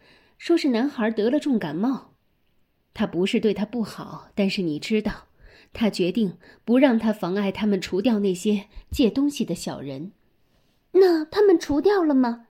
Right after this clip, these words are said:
我是说，他们全来了吗？警察、捉老鼠的人，还有”“卫生检查员至少没有来。至少当我的弟弟在那里时，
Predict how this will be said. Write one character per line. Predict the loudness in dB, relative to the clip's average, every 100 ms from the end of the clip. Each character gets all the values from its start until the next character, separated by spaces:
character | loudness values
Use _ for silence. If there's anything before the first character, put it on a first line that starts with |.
| _ _ _ _ _
我 | 2 4
是 | 2
说， | 2 0 -2 _ _ _ _
他 | 0 4
们 | 4
全 | 4 2 4
来 | 2
了 | 2 2
吗？ | 0 -4 _ _ _ -20
警 | -6 -4 -2
察、 | -4 -6 -4 -4 -8 -20 _
捉 | 2 4
老 | 6 4
鼠 | 4 2
的 | 2
人， | 2 0 -2 -10 _ _
还 | _ -8 0 4
有 | 6 6 4 2 -6 _ _ _ _ -20 _ _ _ _
”“卫 | 4 6
生 | 4 2
检 | 2 0
查 | -2 -4 -2
员 | 0 0
至 | 0 -2
少 | 0 -2
没 | -2
有 | -4
来。 | -6 -8 -12 -18 _ _ _ _ _ _ _ -2
至 | 0
少 | 0 -4 -8 -14 -20 _
当 | -2 0
我 | 0 0
的 | -2
弟 | -2
弟 | -2 -2
在 | -2
那 | -2 -2
里 | -4
时， | -6 -8 -6 -8